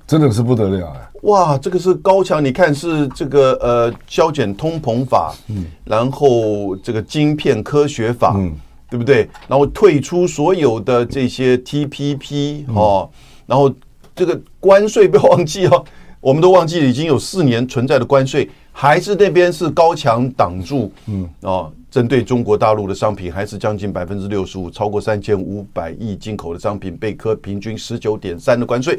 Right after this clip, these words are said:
Speaker 1: 嗯，嗯，嗯。
Speaker 2: 而美中的贸易额其实是越来越高。
Speaker 1: 嗯。
Speaker 2: 哦，那美国人已经被麻痹了，他以-，以为说中国的商品就是这个价格了。
Speaker 1: 其实我最近看一篇文章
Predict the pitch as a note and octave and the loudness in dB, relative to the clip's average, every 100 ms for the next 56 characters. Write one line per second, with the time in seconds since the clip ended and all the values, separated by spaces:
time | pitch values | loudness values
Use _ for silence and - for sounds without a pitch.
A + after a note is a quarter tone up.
0 | - A#2 A2 E2 D#2 G2+ E2 - G2+ F#2 | -4 -2 -2 -4 -6 -8 -8 -8 -6 4
1 | C#3 F#3 - - - - _ - C#3 C3+ | 4 4 -4 -20 -20 -20 _ 0 2 4
2 | C3 F#3+ D#3+ D#3 F3 E3 D#3+ C3 C3 D3+ | 4 2 4 4 4 4 2 2 2 -2
3 | D3 D#3 D#3 A#3+ C3+ A#2 G#2+ G2+ F#2 - | -2 -2 0 2 4 2 0 0 -2 -4
4 | G#2+ E2+ D2 - _ - E2+ D2 - - | -6 -6 -10 -20 _ -16 -12 -12 -16 -20
5 | - _ - - G3+ - - C#3+ C#3+ A#3 | -20 _ -12 -2 -2 -2 -6 2 6 6
6 | G#3+ D#3 G3+ D3 A#2 B2+ G#3+ D#2+ - - | 4 2 4 4 4 0 -2 -4 -10 -20
7 | - - - _ _ _ - F#3+ D3+ C3 | -20 -20 -20 _ _ _ 0 2 2 2
8 | E3+ F3 E3 F#3 C#3+ C3+ D3+ G#2+ A2 G#2 | 2 2 2 2 4 2 2 -2 -2 -4
9 | G2 G2 F#2+ E2 D2+ D2+ - - - E3+ | -4 -4 -4 -4 -14 -16 -20 -6 -2 2
10 | F3+ G#2 C3 B2+ A#2 B2 G#2+ A2 G2+ D#2+ | 4 4 4 4 4 2 2 2 0 -2
11 | E2 | -6